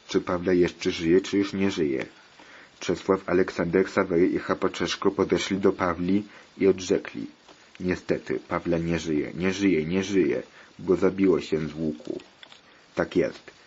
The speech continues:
przerwał Ksawery. Czesław, Aleksander, Ksawery i Chapaczeszko byli bardzo niezadowoleni, że Pawla zdechła.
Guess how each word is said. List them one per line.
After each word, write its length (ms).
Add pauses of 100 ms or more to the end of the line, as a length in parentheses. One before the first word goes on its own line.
(120)
przerwał 500
Ksawery. 640 (1080)
Czesław, 540
Aleksander, 600
Ksawery 440
i 120
Chapaczeszko 760
byli 280
bardzo 380
niezadowoleni, 920 (460)
że 200
Pawla 400
zdechła. 520